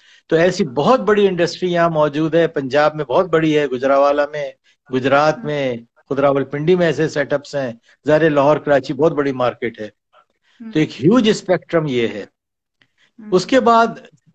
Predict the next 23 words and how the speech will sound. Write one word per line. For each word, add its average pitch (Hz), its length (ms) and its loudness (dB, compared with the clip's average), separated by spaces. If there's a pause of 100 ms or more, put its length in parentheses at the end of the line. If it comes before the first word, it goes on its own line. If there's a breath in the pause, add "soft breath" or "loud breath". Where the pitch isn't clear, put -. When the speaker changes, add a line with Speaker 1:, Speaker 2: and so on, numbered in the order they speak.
(240)
Speaker 1:
वो, 208 240 4
वो, 208 220 4
वो 208 140 2
industry 196 520 -2
आती 190 420 2
है 214 160 6
जो 190 240 2
कि 202 140 2
basically 208 840 0 (460 soft breath)
वो 180 120 4
material 185 440 4
को 202 140 -2
ना 185 140 2
बनाती 156 560 2
है, 220 100 4
ना 190 120 2
शक्ल 180 380 0
देती 180 280 2
है, 208 60 4
सिर्फ 208 260 -2
इस्तेमाल 185 580 0
करती 117 400 -6
है, 98 40 -14